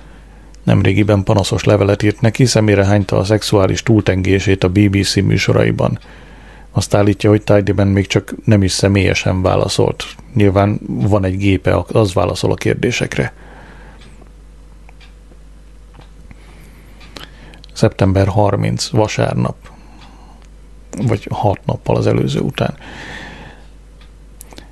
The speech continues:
Tizennyolcadik fejezet, vissza a honi lankákhoz. Jake hátradőlt a hintaszékében. Nagyanyját nézte, amint babát készít kukoricacsúhéból.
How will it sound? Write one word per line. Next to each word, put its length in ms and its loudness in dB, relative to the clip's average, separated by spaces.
Tizennyolcadik 680 2
fejezet, 500 2
vissza 440 2
a 120 -2
honi 520 2
lankákhoz. 1000 -2
Jake 320 2
hátradőlt 560 0
a 40 2
hintaszékében. 960 0
Nagyanyját 540 4
nézte, 360 2
amint 340 2
babát 300 -2
készít 400 -2
kukoricacsúhéból. 1120 0